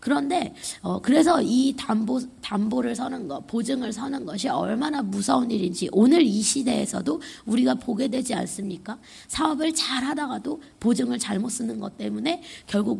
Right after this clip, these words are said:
모든 집안이 다 망하게 되는 일들이 오늘 이 시대에도 일어납니다.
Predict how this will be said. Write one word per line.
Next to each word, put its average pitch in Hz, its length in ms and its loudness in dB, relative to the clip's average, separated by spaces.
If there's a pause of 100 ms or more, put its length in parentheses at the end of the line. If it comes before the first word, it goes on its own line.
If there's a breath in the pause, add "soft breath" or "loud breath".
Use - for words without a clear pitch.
모든 311 540 10
집안이 202 420 -2
다 190 180 -4
망하게 196 340 0
되는 190 320 0
일들이 160 440 4
오늘 240 320 6
이 196 140 4
시대에도 277 480 2
일어납니다. 196 720 -4